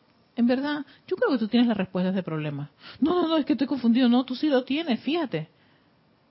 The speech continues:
¿Tú en algún momento no tuviste un problema como este? Entonces, haces que la persona,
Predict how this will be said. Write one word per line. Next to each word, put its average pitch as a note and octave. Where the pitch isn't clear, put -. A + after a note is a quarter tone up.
¿Tú D#4+
en F#4
algún F#4
momento F4+
no F4
tuviste E4+
un E4+
problema D#4+
como D4+
este? E3
Entonces, G3
haces A3+
que C4+
la A3
persona, G#3+